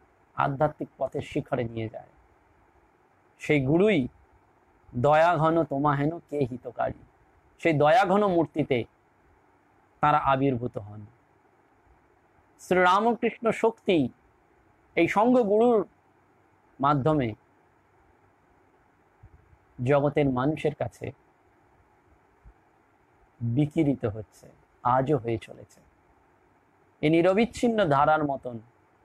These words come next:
গুরু পরম্পরায় সেই ঐশী শক্তি, সেই আধ্যাত্মিক শক্তি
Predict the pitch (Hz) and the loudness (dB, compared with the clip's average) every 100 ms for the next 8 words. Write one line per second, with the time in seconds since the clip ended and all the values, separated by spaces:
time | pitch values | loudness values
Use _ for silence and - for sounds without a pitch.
0 | _ _ - _ _ - 151 170 196 196 | _ _ -20 _ _ -8 0 2 2 4
1 | 196 220 233 226 190 147 120 - _ _ | 4 4 2 4 4 2 0 -12 _ _
2 | _ _ _ _ _ _ - 226 277 233 | _ _ _ _ _ _ -2 2 4 4
3 | 214 - 202 185 - 165 175 233 208 196 | 2 -2 -2 -2 -2 -6 0 2 2 2
4 | 202 202 190 165 - 139 - 120 | 0 0 -6 -12 -10 -10 -4 -4